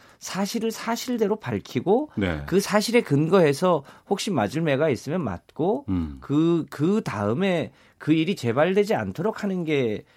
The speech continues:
Speaker 1: 어, 방법이지
Speaker 2: 네.
Speaker 1: 있는 사실을 마치 세월호처럼 감추려고 하면 문제가 더 커진다고 하는 사실을 누구보다 잘 알고 있습니다. 어, 다만 초기에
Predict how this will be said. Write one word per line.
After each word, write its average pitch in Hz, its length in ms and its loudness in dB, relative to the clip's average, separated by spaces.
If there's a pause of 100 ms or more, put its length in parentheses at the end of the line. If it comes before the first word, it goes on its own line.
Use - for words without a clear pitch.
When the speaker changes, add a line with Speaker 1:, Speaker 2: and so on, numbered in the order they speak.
(260)
Speaker 1:
어, 92 500 -6
방법이지 120 840 -2
Speaker 2:
네. 113 80 0
Speaker 1:
있는 202 260 4
사실을 143 460 0
마치 113 480 0 (260)
세월호처럼 135 600 0
감추려고 117 480 -4
하면 123 320 -2 (300)
문제가 151 300 2
더 175 100 2
커진다고 269 640 -2
하는 185 160 2
사실을 156 440 -4
누구보다 175 340 -2
잘 131 180 0
알고 113 300 0 (400)
있습니다. 113 720 -2 (280)
어, 90 340 -6
다만 127 260 0
초기에 143 720 -2